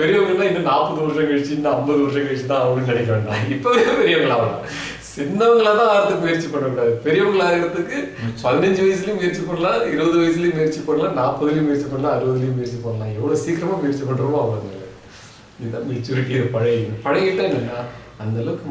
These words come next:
Speaker 1: மற்றவங்களுக்கு நம்ம கூட இருக்கிறதுல சந்தோஷம் இருக்கும், விட்டு விலக பிடிக்காது. நம்ம பாக்குறோம், அர்ஜுனரை விட்டு, அர்ஜுனர் வந்து போராடினப்ப எல்லாரும் போறாங்க. சொத்தெல்லாம் விட்டுட்டு,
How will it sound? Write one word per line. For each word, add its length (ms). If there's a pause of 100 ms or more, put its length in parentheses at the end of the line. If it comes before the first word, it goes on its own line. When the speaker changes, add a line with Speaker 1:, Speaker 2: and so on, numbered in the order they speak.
Speaker 1:
மற்றவங்களுக்கு 680
நம்ம 120 (120)
கூட 200
இருக்கிறதுல 340 (100)
சந்தோஷம் 420
இருக்கும், 580 (400)
விட்டு 300
விலக 240
பிடிக்காது. 360 (380)
நம்ம 140 (100)
பாக்குறோம், 400 (360)
அர்ஜுனரை 480
விட்டு, 200 (140)
அர்ஜுனர் 460
வந்து 160 (100)
போராடினப்ப 520 (140)
எல்லாரும் 400
போறாங்க. 240 (2000)
சொத்தெல்லாம் 520
விட்டுட்டு, 280